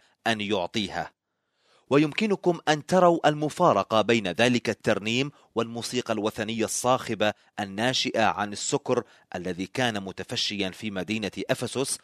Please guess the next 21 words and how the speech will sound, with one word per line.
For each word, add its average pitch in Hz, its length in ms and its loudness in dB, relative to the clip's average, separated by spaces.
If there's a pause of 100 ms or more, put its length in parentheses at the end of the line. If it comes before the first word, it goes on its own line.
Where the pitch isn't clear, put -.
(180)
ومرتبطاً 120 840 0 (160)
بالديانة 110 540 2
الشريرة 95 800 0
الشيطانية. 92 840 -6 (640)
ويا 127 380 2
للفرق 107 580 -4
الواضح 104 720 -2 (400)
بين 95 320 -4
تلك 139 320 -4
الموسيقى 131 920 -2 (420)
وهذه 117 500 -2
الترنيمة 143 600 -2
العذبة 101 520 2 (340)
التي 123 360 2
يضعها 131 540 0
الروح 131 360 -2
القدس 110 540 -4
في 110 140 -6
قلوب 110 460 -4
أولئك 107 640 0
الأشخاص 110 680 0